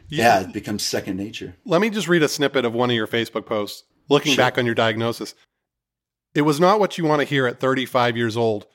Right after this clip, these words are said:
Speaker 1: with two kids and a wife that is six months pregnant. It fucking sucks. It takes you to a dark place, one of despair and confusion, "It's taken me a while to express how it feels after being diagnosed and hanging above the abyss of stage four cancer."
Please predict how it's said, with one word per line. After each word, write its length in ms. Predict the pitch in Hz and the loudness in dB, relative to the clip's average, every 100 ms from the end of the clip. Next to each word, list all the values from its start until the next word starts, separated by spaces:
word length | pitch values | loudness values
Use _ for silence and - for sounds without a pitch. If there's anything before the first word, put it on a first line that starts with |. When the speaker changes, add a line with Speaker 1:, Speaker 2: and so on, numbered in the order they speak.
| _ | _
Speaker 1:
with 160 | 123 120 | -2 -2
two 200 | - 147 | 0 -2
kids 260 | - 131 117 | 0 0 0
and 100 | 120 | -2
a 60 | |
wife 300 | 110 120 117 | 2 0 0
that 120 | - 113 | -4 -6
is 100 | 107 | -6
six 240 | 135 - | -8 -6
months 240 | 120 107 - | -4 -4 -6
pregnant. 420 | - 110 107 - _ _ _ _ _ _ - | -4 -4 -4 -8 _ _ _ _ _ _ -16
It 80 | - | -2
fucking 320 | 151 - 147 | 0 2 -2
sucks. 520 | - 190 160 - - _ _ _ _ _ _ _ | 0 -2 -2 -8 -14 _ _ _ _ _ _ _
It 100 | 123 | -4
takes 240 | 156 143 175 | -2 -2 0
you 100 | 156 | 2
to 100 | 156 | 2
a 60 | |
dark 280 | 139 131 151 | 4 0 0
place, 440 | 135 127 127 - _ _ _ - | -2 -2 -2 -10 _ _ _ -4
one 160 | 131 139 | 0 2
of 120 | 113 | 0
despair 480 | 127 - 135 135 139 | -4 0 2 4 2
and 80 | |
confusion, 600 | 135 131 135 123 117 117 113 _ | -2 -8 -4 -4 -4 -6 -10 _
"It's 160 | 135 - | -12 -6
taken 280 | 156 151 147 | -2 0 2
me 60 | 143 | 2
a 80 | |
while 200 | 139 143 131 | 4 2 0
to 100 | 131 | -4
express 400 | - - 135 - | -8 -2 -2 0
how 120 | 117 | -2
it 100 | 113 | -2
feels 240 | 160 147 | -4 -2
after 200 | 120 - | -2 -4
being 240 | 110 123 117 | -4 -2 0
diagnosed 680 | 120 117 117 131 120 - _ _ _ _ | 2 0 2 0 0 -6 _ _ _ _
and 120 | 110 | -8
hanging 360 | 104 139 131 120 | 2 2 2 0
above 240 | 107 120 | 2 0
the 80 | 113 | 0
abyss 440 | 107 107 120 - - | -4 0 -2 -2 -8
of 120 | 101 | -6
stage 300 | - 113 - | -4 -4 -2
four 200 | 113 104 | -4 -4
cancer." 480 | - 113 - 98 | -4 -6 -6 -10